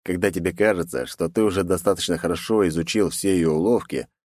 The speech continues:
и застать себя врасплох ей уже не удастся, эта бессердечная тварь громогласно хохоча отправляла весь его жизненный опыт на свалку. Окружающий мир снова и снова доказывал,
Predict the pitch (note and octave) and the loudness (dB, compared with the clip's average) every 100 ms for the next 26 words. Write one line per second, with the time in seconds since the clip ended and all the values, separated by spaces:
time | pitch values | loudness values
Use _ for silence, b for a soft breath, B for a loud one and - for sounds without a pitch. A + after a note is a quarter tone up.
0 | _ _ _ _ _ _ F#2+ A#2 A#2+ - | _ _ _ _ _ _ 0 2 2 2
1 | B2+ - G#2 A2 G#2 G#2 - A2 F#2+ - | 2 0 0 0 0 -2 0 0 0 -4
2 | - F#2+ F#2+ E2+ F#2 F2 D#2 D#2 E2 F#2 | -2 0 2 2 0 0 -2 -4 -2 2
3 | C#3 - - C2 - _ _ _ _ _ | 2 2 -2 -4 -8 _ _ _ _ _
4 | - A#2 D#3 D#3+ C#3+ B2 D3 B2+ C#3 A#2+ | 0 2 2 0 0 0 0 2 2 2
5 | B2+ A#2 G2+ A#2+ A2+ F2 F#2 F#2 F2 G#2+ | 0 0 0 2 0 0 0 0 2 2
6 | A#2+ A2 G#2 E2+ D#2+ F2 E2 G2+ A2 G2+ | 2 2 -2 -4 -4 -4 -2 2 4 4
7 | D#2+ - F#2+ G#2+ B2 A#2+ G#2 F2 A#2 G#2 | 0 0 0 2 4 4 2 0 0 2
8 | G#2+ G#2 G2 G#2 G2 F#2 F2+ G#2 G2 F#2+ | 2 2 2 0 0 2 2 2 0 -2
9 | F#2+ - A#2 A#2+ F2 C#2 B1 - _ _ | -2 0 2 2 0 -4 -10 -12 _ _
10 | _ _ _ _ _ - D#2 F2+ F2 F#2 | _ _ _ _ _ 0 0 0 2 0
11 | - F2+ F#2+ E2 - F2+ F2 E2 G2 F#2 | 2 2 0 0 0 2 2 2 2 2
12 | E2 D#2+ F#2+ F2 F2+ E2 | 2 0 0 0 0 -2